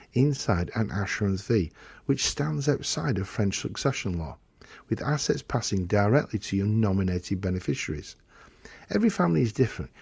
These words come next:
You need to explore what will work for your specific circumstances and, importantly, your objectives.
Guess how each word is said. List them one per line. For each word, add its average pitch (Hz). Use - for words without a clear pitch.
You 170
need 233
to -
explore 135
what 101
will 107
work 104
for -
your 107
specific -
circumstances -
and, 190
importantly, 165
your 107
objectives. 104